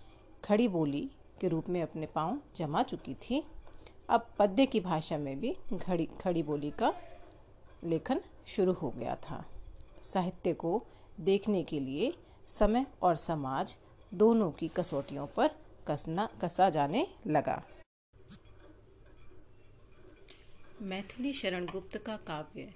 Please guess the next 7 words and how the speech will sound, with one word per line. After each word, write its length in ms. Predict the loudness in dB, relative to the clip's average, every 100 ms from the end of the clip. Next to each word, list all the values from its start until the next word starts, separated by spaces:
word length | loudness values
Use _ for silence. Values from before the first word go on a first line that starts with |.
| -20 -14 -8
नवजागरण 800 | -4 -4 -4 -4 -4 -6 -8
के 240 | -8 -10 -10
दूसरे 560 | -10 -10 -8 -6 -6
चरण 300 | -4 -4 -6
का 200 | -8 -10
काव्य 360 | -8 -10 -10 -12
है। 300 | -12 -14